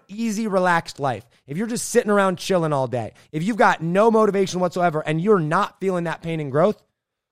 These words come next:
you're not growing. You're not getting better. You're not moving forward, and you're certainly not doing life right, 'cause life is a game of growth, a game of expansion, a game of becoming better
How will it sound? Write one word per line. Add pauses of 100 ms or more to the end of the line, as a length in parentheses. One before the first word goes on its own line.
(480)
you're
not
growing. (1500)
You're
not
getting
better. (1160)
You're
not
moving
forward,
and
you're
certainly
not
doing
life
right, (600)
'cause
life
is
a
game
of
growth, (100)
a
game
of
expansion, (400)
a
game
of
becoming
better